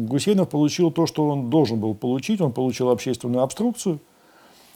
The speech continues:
И в чем еще отли-, а, а, отличие вот этих двух модельных, э, ситуаций? Сначала Гусейнов получил гигантскую общественную обструкцию,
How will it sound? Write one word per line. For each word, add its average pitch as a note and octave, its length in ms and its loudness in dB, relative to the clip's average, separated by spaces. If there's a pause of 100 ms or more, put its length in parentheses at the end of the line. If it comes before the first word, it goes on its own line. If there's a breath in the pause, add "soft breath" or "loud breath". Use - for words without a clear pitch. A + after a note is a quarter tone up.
(380 soft breath)
И C3+ 280 2
в - 460 -4
чем F3 220 4
еще F#3 260 2
отли-, - 380 -2
а, A#2+ 600 0
а, B2+ 80 -2
отличие C#3+ 460 -2
вот C#3 160 0
этих C3+ 260 -2
двух B2+ 280 -6
модельных, C#3 640 4 (240)
э, A2 340 -4
ситуаций? A2 640 -2 (800 soft breath)
Сначала F3+ 880 6 (420)
Гусейнов D3 640 4
получил B2+ 560 -2 (640 soft breath)
гигантскую E3 1000 8
общественную A#2 640 2
обструкцию, A#2+ 760 -2